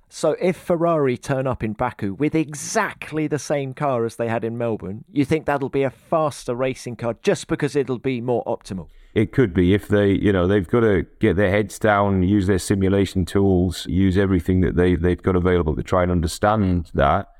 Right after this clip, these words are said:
Speaker 2: But it could well be. I mean, certainly you would hope that, you know, any little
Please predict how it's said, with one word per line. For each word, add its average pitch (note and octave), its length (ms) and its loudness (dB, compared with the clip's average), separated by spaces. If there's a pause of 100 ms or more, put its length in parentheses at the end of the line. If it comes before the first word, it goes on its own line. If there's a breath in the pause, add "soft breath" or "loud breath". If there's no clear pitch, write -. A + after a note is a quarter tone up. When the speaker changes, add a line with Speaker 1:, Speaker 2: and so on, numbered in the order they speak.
(400)
Speaker 2:
But A#2+ 180 2
it A#2 160 0
could C#3 160 2
well G2 200 4
be. E2+ 200 2
I E2+ 40 2
mean, G#2 180 2
certainly G#2+ 420 2
you G2+ 160 4
would F#2 100 4
hope F2 240 0
that, F2+ 320 2
you D#2 140 0
know, E2+ 240 0 (100)
any G2 380 2
little F#2+ 580 2